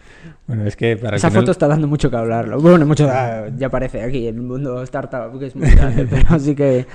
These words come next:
Speaker 2: al menos coñas ha dado para unas cuantas.
Speaker 1: Sí, sí, es que para el que no lo conozca es muy... Lo, lo normal es verle con, con camiseta y, bueno, pues, eh, en invierno algo más abrigado, obviamente, obviamente, pero vamos, yo creo que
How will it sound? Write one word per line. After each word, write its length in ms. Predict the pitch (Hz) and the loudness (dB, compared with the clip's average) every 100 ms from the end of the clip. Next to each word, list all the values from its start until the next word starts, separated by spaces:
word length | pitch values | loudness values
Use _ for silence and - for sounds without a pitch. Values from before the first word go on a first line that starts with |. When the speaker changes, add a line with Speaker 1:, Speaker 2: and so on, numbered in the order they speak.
| - - 165 165 | -20 -20 -16 -6
Speaker 2:
al 200 | 139 147 | -4 -2
menos 260 | 160 160 | -2 -4
coñas 340 | 151 165 170 160 | -4 -4 -2 -2
ha 80 | 147 | -2
dado 220 | 139 123 | -2 -4
para 140 | 123 | -4
unas 220 | 117 107 | -6 -8
cuantas. 360 | - 113 113 - | -8 -10 -10 -12
Speaker 1:
Sí, 140 | 123 | -10
sí, 120 | 110 101 | -10 -10
es 160 | 104 | -8
que 200 | 110 107 | -6 -6
para 220 | 107 110 | -6 -6
el 40 | 104 | -4
que 60 | |
no 100 | 110 | 0
lo 100 | 113 | 2
conozca 400 | 113 107 - 113 104 | 2 0 -2 -2 -2
es 100 | 110 | -2
muy... 300 | 104 101 98 | -4 -4 -4
Lo, 380 | 104 - 110 | -8 -8 -8
lo 180 | - 113 | -4 -2
normal 380 | 110 110 113 110 | 0 -2 -2 -4
es 80 | 101 | -4
verle 220 | 101 101 | -6 -6
con, 500 | 104 98 95 101 104 | -4 -6 -6 -10 -12
con 200 | - 101 | -10 -8
camiseta 720 | 107 101 - 104 104 98 98 | -8 -10 -8 -10 -10 -10 -10
y, 160 | 98 98 | -10 -12
bueno, 220 | 98 95 | -12 -14
pues, 240 | 98 - | -16 -16
eh, 120 | - - | -18 -14
en 100 | - | -12
invierno 340 | 92 92 95 101 | -8 -6 -6 -4
algo 160 | 98 | -4
más 160 | 98 - | -6 -6
abrigado, 400 | 98 98 98 95 | -8 -6 -8 -8
obviamente, 400 | 95 95 101 104 | -8 -8 -8 -8
obviamente, 440 | 104 92 92 98 110 | -8 -6 -6 -8 -10
pero 180 | 110 104 | -8 -8
vamos, 300 | 101 104 - | -8 -10 -10
yo 120 | 104 | -10
creo 180 | 101 101 | -10 -8
que 200 | 101 | -10